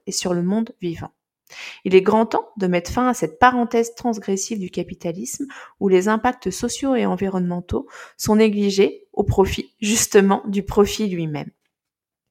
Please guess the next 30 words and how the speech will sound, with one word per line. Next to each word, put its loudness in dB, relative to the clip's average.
La 2
fin 2
de -6
cette -4
parenthèse 2
transgressive -2
et 0
de 2
l'uchronie 0
capitaliste -6
correspond 4
à 4
notre 4
prise 2
de 4
conscience -2
collective 0
de 4
la 4
nécessité 0
de 2
sortir -2
de 0
la -2
caverne 0
et 0
de 6
repenser 4
nos 2
valeurs. -6